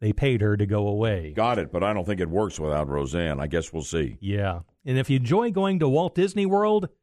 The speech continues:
Speaker 1: check this out. Disneyland is testing a concept that would charge visitors by the hour. California Adventure's highly anticipated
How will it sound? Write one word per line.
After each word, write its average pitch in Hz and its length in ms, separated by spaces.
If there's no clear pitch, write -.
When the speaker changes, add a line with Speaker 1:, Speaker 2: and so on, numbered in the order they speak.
Speaker 1:
check 190 280
this 180 200
out. 110 360
Disneyland 139 1000
is 113 140
testing 139 400
a 113 60
concept 151 640
that 113 100
would 107 140
charge 156 380
visitors 135 500
by 123 220
the 139 180
hour. 143 460
California 185 760
Adventure's 131 680
highly 165 440
anticipated 139 760